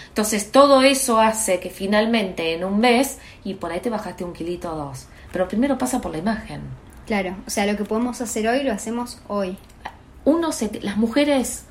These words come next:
Speaker 1: no nos podemos dar el lujo de vernos mal, ni para ir al supermercado. Como digo, bueno, en Buenos Aires está el chino.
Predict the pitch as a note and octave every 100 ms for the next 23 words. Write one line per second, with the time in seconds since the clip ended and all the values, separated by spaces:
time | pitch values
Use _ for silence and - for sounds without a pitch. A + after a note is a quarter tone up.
0 | - A#3 D#4 D#4 D#4 C4 G#3+ G3+ A#3 A#3+
1 | A3 A3+ G#3+ F3+ D3+ D3+ - - - -
2 | - - - G#3+ - - - - G#3 A3
3 | A3 A#3 A#3+ A#3+ G3 G3 F3+ D3+ C#3 C3+
4 | C3 C3 - - - - - - - -
5 | E3+ E3+ G#3+ G3+ E3+ D#3+ E3 E3 G#3+ A3
6 | G3 F3 F3 - E3 D3+ D#3+